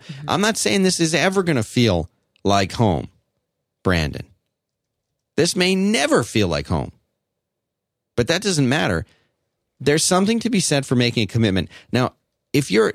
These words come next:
Speaker 2: completely, utterly miserable, depressed, contemplating suicide, like, that kind of stuff,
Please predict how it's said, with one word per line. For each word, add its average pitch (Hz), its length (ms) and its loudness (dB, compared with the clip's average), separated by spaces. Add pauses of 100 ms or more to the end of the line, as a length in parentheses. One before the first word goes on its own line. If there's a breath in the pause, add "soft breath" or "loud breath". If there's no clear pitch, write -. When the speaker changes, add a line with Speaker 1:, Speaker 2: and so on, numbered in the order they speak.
Speaker 2:
completely, 175 880 0 (100)
utterly 143 520 2
miserable, 113 840 2 (200 soft breath)
depressed, 104 800 -2 (320)
contemplating 117 680 0
suicide, 110 960 2
like, 95 300 0 (180)
that 156 300 -2
kind 165 220 0
of 165 80 0
stuff, 160 500 -2